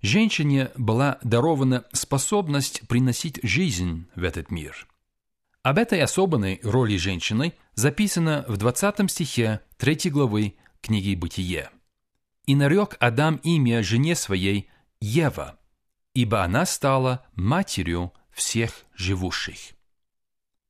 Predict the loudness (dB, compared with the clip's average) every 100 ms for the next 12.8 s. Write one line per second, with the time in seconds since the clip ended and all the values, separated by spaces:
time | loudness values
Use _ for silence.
0 | _ _ _ -6 -2 0 0 0 0 0
1 | -2 -2 -8 -4 -2 2 2 2 0 -4
2 | -10 0 2 2 2 0 0 -4 -4 -4
3 | -2 -2 0 0 -2 -2 -4 -8 -10 -18
4 | _ _ _ _ _ _ _ _ 2 4
5 | 2 0 -2 0 2 4 2 0 -2 0
6 | -2 -2 -6 -10 -14 _ _ _ 0 2
7 | 2 -2 -4 -2 0 0 0 2 2 0
8 | -2 -4 -4 -2 0 0 -2 -6 -20 _
9 | 0 2 2 0 0 0 -2 -4 0 0
10 | 2 2 2 0 -2 0 0 0 0 -2
11 | -6 -12 _ -2 0 2 2 0 -2 -4
12 | -2 0 0 0 0 -2 -6 -14